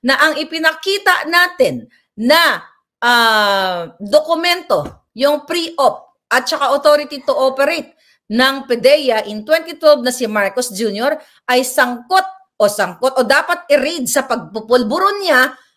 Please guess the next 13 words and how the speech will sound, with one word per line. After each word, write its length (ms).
ay 320
pinatunayan 800
ng 320
Pangulong 640
Duterte 560
na 160
legitimate 880
at 160
nakita 640
niya 160
na 320
ang, 480
ang, 240